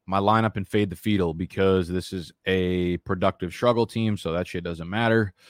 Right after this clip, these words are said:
We are, we, like, accidentally pulled off a dub in the beginning of the year, so we're one and three. We should be oh and four 'cause we got hella,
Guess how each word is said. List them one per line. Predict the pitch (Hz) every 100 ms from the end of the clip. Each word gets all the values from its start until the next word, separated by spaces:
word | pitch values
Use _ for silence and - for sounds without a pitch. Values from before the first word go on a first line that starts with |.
| - _
We | - 87
are, | 82 85 85 82 - - 90 -
we, | 110
like, | 110 107
accidentally | 113 - 117 110 104 98
pulled | 90 98
off | 90 85
a | 85
dub | 87 87 85
in |
the | 82
beginning | 82 87 85
of | 80
the |
year, | 82 80 78
so | 90
we're | 90
one | 92 87
and | 80
three. | 87
We | 82
should | - 95
be | 85
oh | 80
and | 78
four | - 78 78
'cause | -
we | 95
got | 82
hella, | - 87 82